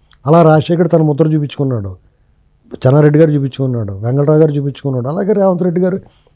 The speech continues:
చూపించుకుంటాడు తన ముద్ర. ఇప్పుడు ఆయనకి లైఫ్ టైమ్ అచీవ్‌మెంట్, ఆయన ఒక పోరాటం చేశాడు, ఆయాచితంగా ఉత్తు పుణ్యాన్ని అతనికి ఏం రాలేదు,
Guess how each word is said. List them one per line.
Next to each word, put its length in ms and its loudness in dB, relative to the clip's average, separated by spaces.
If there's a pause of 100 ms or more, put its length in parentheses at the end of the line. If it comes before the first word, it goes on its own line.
(100)
చూపించుకుంటాడు 520 -4
తన 120 -4
ముద్ర. 260 -8 (280)
ఇప్పుడు 160 4
ఆయనకి 440 2
లైఫ్ 280 2
టైమ్ 180 4
అచీవ్‌మెంట్, 480 2 (680)
ఆయన 100 2
ఒక 140 2 (100)
పోరాటం 480 4
చేశాడు, 500 -2 (460)
ఆయాచితంగా 760 2
ఉత్తు 260 0
పుణ్యాన్ని 360 2
అతనికి 220 -2
ఏం 100 0
రాలేదు, 420 0